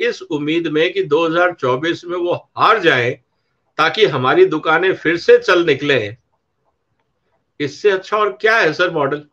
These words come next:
कि आपका पच्चीस billion dollar को बचाने के लिए आपने पच्चीस million dollar खर्च दिए, तो दिक्कत क्या है सर? हर आदमी खर्चेगा। और अगर दुनिया में lobbying नहीं हो रही होती,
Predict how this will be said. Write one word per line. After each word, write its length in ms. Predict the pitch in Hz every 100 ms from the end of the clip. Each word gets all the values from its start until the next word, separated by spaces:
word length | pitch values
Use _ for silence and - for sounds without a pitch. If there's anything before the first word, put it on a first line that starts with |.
| _ _ _ _ _ _ _ _ _ _ _ _
कि 80 | 185
आपका 320 | 180 180 226
पच्चीस 480 | - 185 - 247 165
billion 460 | 135 160 196 226
dollar 320 | 196 180 196
को 180 | 190 208
बचाने 480 | 185 139 147 151 180
के 100 | 180
लिए 140 | 196
आपने 280 | 202 190 208
पच्चीस 480 | 208 160 - 208 -
million 440 | 143 135 175 226
dollar 360 | 220 175 185 180
खर्च 320 | - 170 -
दिए, 320 | 131 113 95 127 _ _ _ _ _ _ _
तो 80 | -
दिक्कत 400 | 220 208 - 262
क्या 140 | - 269
है 140 | 254
सर? 280 | 233 302 - _ _ _ _ _ _ _ _ _ -
हर 140 | 160
आदमी 300 | 214 247 285
खर्चेगा। 500 | 226 262 262 269 233 _ _ _ _ _ _ _ _ _ _ _ _ _ -
और 100 | 214
अगर 500 | - 139 226 262 220 127
दुनिया 360 | 127 147 202
में 200 | 214 214
lobbying 520 | 214 135 131 151 220
नहीं 260 | 196 151 214
हो 140 | 165
रही 140 | 170 160
होती, 500 | 139 110 101 95